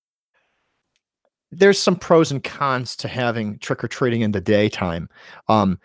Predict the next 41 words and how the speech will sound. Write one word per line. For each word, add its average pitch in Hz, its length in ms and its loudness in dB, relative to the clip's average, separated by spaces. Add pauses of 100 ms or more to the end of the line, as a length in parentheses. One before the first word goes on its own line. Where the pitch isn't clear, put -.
(220)
but 135 200 4
w-, 151 160 0
what 151 240 4
they 160 120 8
do 190 200 6
is 160 100 4
they 147 100 4
just - 220 -2
put 180 160 4
an 151 60 2
orange 156 340 2
pumpkin 151 380 -2
somewhere 143 420 2
on 131 80 2
your, 120 300 0
on 117 180 -2
your 110 120 -2
campsite 120 680 -2
if 110 160 -4
you're 117 80 0
gonna 107 160 0
be 101 100 0
handing 104 320 -2
out 95 180 -2
candy. 123 440 -4 (260)
And 123 100 2
if 117 140 2
you're 127 60 2
not - 160 2
gonna 135 100 4
be 131 120 2
handing 131 240 4
out 117 100 2
candy, 139 260 2
you 139 80 2
don't 131 140 2
put 139 140 6
out 131 120 8
a, 131 60 4 (100)
a 139 100 2
pumpkin, - 360 0